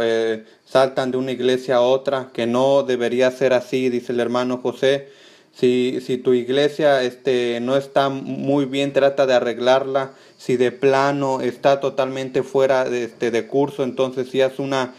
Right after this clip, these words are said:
iglesia en tu casa, es lo que recomienda el hermano José.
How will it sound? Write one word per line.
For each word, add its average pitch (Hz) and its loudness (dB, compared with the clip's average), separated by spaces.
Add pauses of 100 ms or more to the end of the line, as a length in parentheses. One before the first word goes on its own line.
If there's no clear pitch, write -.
(180)
iglesia 131 2
en 131 -8
tu 127 0
casa, 143 4
es 127 -6
lo 135 -2
que 131 -4
recomienda 123 -2
el 123 0
hermano 123 -2
José. 131 0